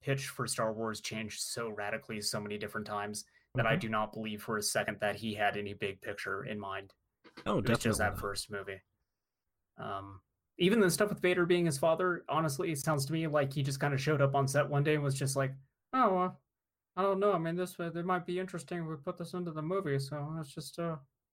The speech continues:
Speaker 1: let's tell Mark Hamill."
Speaker 2: No, uh, that I kinda could see, 'cause there was so-,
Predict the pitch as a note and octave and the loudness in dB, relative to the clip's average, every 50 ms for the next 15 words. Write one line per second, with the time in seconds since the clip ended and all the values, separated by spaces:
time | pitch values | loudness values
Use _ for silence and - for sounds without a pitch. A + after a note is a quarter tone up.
0 | _ _ - - - F3+ F3+ F3+ F3 F#3 - - F3 F#3 F#3 E3+ D3 D3 - - | _ _ -10 -4 -2 -2 -2 -2 -6 -8 -8 -6 -4 -2 -2 -2 -2 -4 -6 -8
1 | _ _ _ _ _ _ _ _ _ _ - F#3 G3 G#3+ G#3+ G#3+ - - - E3 | _ _ _ _ _ _ _ _ _ _ 0 2 2 4 2 0 -2 -4 -8 -6
2 | D#3 G3 G3 G3 A3 A#3+ B3+ B3 A#3 - - - - - _ _ _ _ _ _ | -6 -4 -2 0 2 2 2 2 0 -2 -8 -18 -20 -20 _ _ _ _ _ _
3 | _ _ _ _ _ - D3+ D#3 - - D#3 D3 C3+ B2 A#2 A#2+ - - - D3+ | _ _ _ _ _ 2 2 4 4 4 4 6 6 4 4 0 -4 -10 -6 -6
4 | C#3 C#3 - - - - - B2 A2+ - - - A#2+ A2 A2 - C3+ C3 B2+ D3 | -6 -6 -8 -8 -2 2 2 4 4 6 6 6 6 6 4 4 2 4 6 8
5 | C#3+ C3+ - - - C3+ B2+ B2+ | 8 8 8 6 6 4 2 0